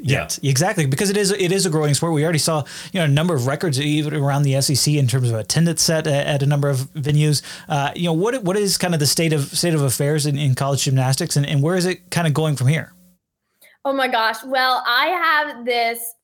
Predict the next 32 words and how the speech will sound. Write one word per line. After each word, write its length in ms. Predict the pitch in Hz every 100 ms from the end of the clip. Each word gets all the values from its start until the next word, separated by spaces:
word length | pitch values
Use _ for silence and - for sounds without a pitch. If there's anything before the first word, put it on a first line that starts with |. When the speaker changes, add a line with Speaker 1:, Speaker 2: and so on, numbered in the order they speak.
| 233
Speaker 3:
belief 580 | 254 247 254 294 294 294 -
that, 480 | 220 233 226 220 214 - _
not 360 | - 254 277 311
to 80 | - 381
say 320 | 330 302 294
anything 580 | 285 285 302 277 285 208
bad 320 | 233 233 294
about 300 | 311 311 285
basketball, 680 | 277 302 - 220 196 180 - _ _ _ 233
but 200 | 285 240
I 140 | 269 277
think 220 | 311 330
that 160 | 320 311
gymnastics 600 | 294 247 240 254 - -
is 120 | 262
gonna 200 | 240 233
be 160 | 226 220
as 120 | 220 226
big 120 | 226
as 140 | 220
basketball 580 | 214 190 165 - 185 -
someday. 520 | - 190 180 180 143 -
And 140 | 220
I 140 | 214 240
don't 280 | 254 254
think 200 | 254 262
that 220 | 254 240 226
day 200 | 220 220
is 160 | 214
too 160 | - 208 -
far 220 | 202 185
away 160 | 143